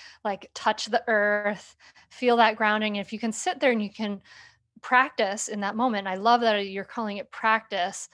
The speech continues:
then, like, that's like, "Yes, like,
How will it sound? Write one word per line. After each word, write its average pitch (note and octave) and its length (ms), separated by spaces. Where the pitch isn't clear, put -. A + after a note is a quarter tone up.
then, A3 560
like, G#3+ 280
that's C4 280
like, A3 260
"Yes, G#4+ 440
like, E4 200